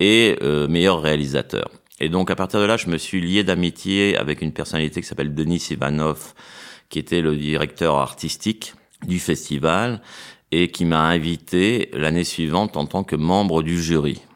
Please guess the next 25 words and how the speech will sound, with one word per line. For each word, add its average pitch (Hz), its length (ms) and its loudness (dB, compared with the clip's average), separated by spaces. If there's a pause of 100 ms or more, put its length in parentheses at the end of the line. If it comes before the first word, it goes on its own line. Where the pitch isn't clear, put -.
(100)
Donc 71 140 -8
je 69 60 -10
me 69 40 -6
suis - 140 -8
retrouvé 71 380 -2
membre 78 200 0
du 76 80 -2
jury 73 240 -2
du 73 80 -4
Festival 67 480 -6
d'Odessa. 69 640 -4 (840)
Et 87 460 2
à 76 120 0
ce - 120 -12
moment-là, 80 540 2
je 73 300 -4
me 71 160 -2
suis - 240 -6
lié 76 260 0
d'amitié 71 420 0
encore 69 280 -4
plus 82 280 -4
avec 64 200 -4
Denis 67 380 -4
Ivanov. 76 600 -2